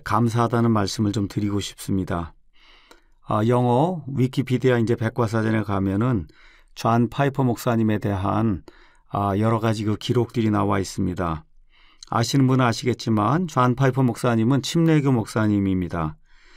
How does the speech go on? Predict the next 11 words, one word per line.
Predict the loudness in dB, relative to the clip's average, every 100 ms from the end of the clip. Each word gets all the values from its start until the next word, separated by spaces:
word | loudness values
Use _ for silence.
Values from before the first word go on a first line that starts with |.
| -20 -20 -16
천구백사십육 | 0 2 2 0 0 0 0 2 2 2 2
년, | 2 2 0 -2 -10 _ -20 -20 _ -6
아, | -2 -2 -2
테네시주의 | 2 4 2 0 -4 -2 0 2 0 -6 _ _ _
채타누가라고 | -4 -2 0 2 2 2 0 0 0 0
하는 | 0 2
그런 | 0 0
도시에서 | -2 0 -2 0
이제 | -2 -2
출생을 | -4 -6 -2 -2 0
했습니다. | -2 -4 -4 -4 -2 -4 -6